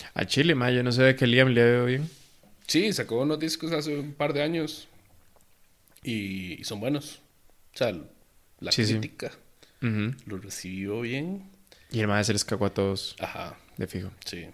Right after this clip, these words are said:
Speaker 2: No, de hecho, hubo un momento que estuvo, eh, tureando así fuerte en festivales. Eh, cuando pasó lo, la vara de Ariana Grande,
Speaker 1: Ujú.
Speaker 2: el mae, casi que el mae fue el que agarró la vara de,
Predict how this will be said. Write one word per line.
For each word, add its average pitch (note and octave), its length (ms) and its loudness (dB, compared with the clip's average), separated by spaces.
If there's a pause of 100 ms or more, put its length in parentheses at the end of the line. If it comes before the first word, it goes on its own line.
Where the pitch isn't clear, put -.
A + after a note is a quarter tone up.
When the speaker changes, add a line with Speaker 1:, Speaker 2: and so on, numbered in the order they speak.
(300)
Speaker 2:
No, C3+ 80 2
de C#3 100 4
hecho, E3 200 4
hubo E3 140 4
un D#3+ 100 0
momento D#3+ 260 -2
que - 60 -8
estuvo, B2 640 -2
eh, F2+ 320 -10 (120)
tureando G#2 440 -6
así A2+ 200 -8
fuerte B2 320 -8
en A2 100 -10
festivales. A2 760 -8 (1400)
Eh, F2+ 580 -8 (1300)
cuando G#2+ 240 -4
pasó G#2+ 300 -4
lo, A#2+ 240 0
la G#2+ 140 -4
vara A2 320 -2
de A2 120 -4
Ariana G#2+ 320 -6
Grande, C3+ 460 -6 (500)
Speaker 1:
Ujú. A2 360 -2 (380)
Speaker 2:
el G#2+ 100 -16
mae, F#2 240 -10
casi F#2+ 260 -10
que - 80 -10
el G2 80 -6
mae G2 240 -8
fue F#2+ 120 -10
el - 60 -14
que - 100 -10
agarró G2 280 -10
la F#2 100 -8
vara G2 260 -8
de, - 260 -12